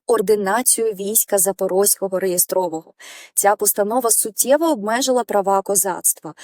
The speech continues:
Було скасовано виборність козацьких старшин, ліквідоване козацьке судочинство. Кількість реєстрових козаків, е, скоротили до шести тисяч осіб. Посаду гетьмана взагалі скасували,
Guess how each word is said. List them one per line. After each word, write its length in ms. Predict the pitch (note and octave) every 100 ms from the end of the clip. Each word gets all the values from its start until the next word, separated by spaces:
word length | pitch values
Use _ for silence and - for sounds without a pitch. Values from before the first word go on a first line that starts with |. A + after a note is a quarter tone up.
| - -
Було 240 | G3 C4+
скасовано 600 | G#4+ A#3+ - C#4+ D4+ A#3
виборність 600 | F3+ A3 D#4 B3+ G#3 -
козацьких 500 | - F#3 G3+ G3 G#3+
старшин, 600 | - F#3 F3+ - F#3 E3+ F#3 - - G3+
ліквідоване 720 | G#3+ G3+ G3 C4 F4 C4+ G3 _
козацьке 520 | - G3 G3+ C#4+ -
судочинство. 960 | A#3+ F#3+ F3+ - F3 F#3+ A3 - F3 E3+ - - -
Кількість 520 | - C#4 A#3+ G#3+ -
реєстрових 500 | G3 G3+ - A3+ G#3
козаків, 640 | - G3+ F#3+ - C4 F#4 - - -
е, 280 | G3+ G3 F#3+
скоротили 720 | - - G#3 - C4 F4 A#3
до 280 | D#3 A3+
шести 680 | D#4+ - B3+ - - A3 A#3+ -
тисяч 540 | G#3 G3 G#3 G#3 - -
осіб. 360 | G3 - D3+ - _ _ _ - - _
Посаду 460 | A3 - C#4+ A#4 F4+
гетьмана 540 | G#3 D#4 F#4+ D4+ C#4+
взагалі 460 | A#3 A#3 A3 A3+ A3+
скасували, 760 | - F#3 - F3+ G3 D#4 F4+